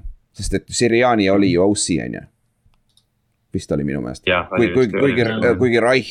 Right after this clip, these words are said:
Speaker 1: ise koolib, koolib play'si, aga noh, see ei ole oluline, on ju. Et seal, see on siuke under the la-, radar, sest et, äh,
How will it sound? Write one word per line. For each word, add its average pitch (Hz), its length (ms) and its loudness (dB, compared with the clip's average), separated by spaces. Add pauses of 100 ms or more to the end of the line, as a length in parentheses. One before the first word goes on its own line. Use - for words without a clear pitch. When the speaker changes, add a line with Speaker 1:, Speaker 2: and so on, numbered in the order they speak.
Speaker 1:
ise 104 200 -2
koolib, 98 340 2
koolib 98 260 0
play'si, 101 400 2
aga 80 100 -4
noh, 85 140 -6
see 90 220 0
ei 80 100 2
ole 80 160 2
oluline, 76 460 0
on 64 160 -12
ju. - 40 -18 (460)
Et - 160 0
seal, 147 240 -2 (680)
see 165 120 2
on - 20 0
siuke 160 320 2
under 156 320 2
the 113 100 0
la-, 131 200 2 (100)
radar, 117 460 2
sest 95 260 -4
et, - 160 -2
äh, 95 300 4